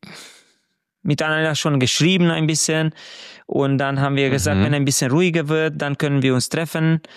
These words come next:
Speaker 1: und dann haben wir uns getroffen und dann irgendwie hat das gematcht und das funktioniert und natürlich, sie akzeptiert auch, was ich mache, ich akzeptiere, was sie macht und, äh,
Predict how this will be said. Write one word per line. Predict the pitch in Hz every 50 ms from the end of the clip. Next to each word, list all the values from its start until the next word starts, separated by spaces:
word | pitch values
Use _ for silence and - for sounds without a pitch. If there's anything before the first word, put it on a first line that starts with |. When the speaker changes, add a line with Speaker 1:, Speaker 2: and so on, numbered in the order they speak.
| - - - - _
Speaker 1:
und | - 131
dann | 143 135
haben | 131 143 143
wir | 139 143
uns | 139 135 120
getroffen | 120 139 123 - 156 151 143 - 160 143
und | 143 139 135
dann | - 143 139 139 139 143 143 139 135 -
irgendwie | - 139 160 160 165 151 165 160 156
hat | 160 143
das | 151 139 -
gematcht | - 139 143 156 165 165 - - -
und | 147 143 131
das | 147 127
funktioniert | - - 147 135 - - 143 139 151 156 156 - -
und | 147 143 135
natürlich, | 139 143 135 - - 151 151 143 - -
sie | 151
akzeptiert | 143 - - - 139 - - 143 139 -
auch, | - 139 139 135 - - - - - - - - - _ _ _ _ _ _ _ _ _ _ -
was | 143 143 147 156 156 -
ich | 165 147
mache, | 160 156 151 135 156 147
ich | 147 143 -
akzeptiere, | 139 127 - - 139 127 - 143 135 131
was | 123 143 143 -
sie | - 165
macht | 156 151 151 151 - - -
und, | 147 143 131 139
äh, | 151 143 143 143 143 139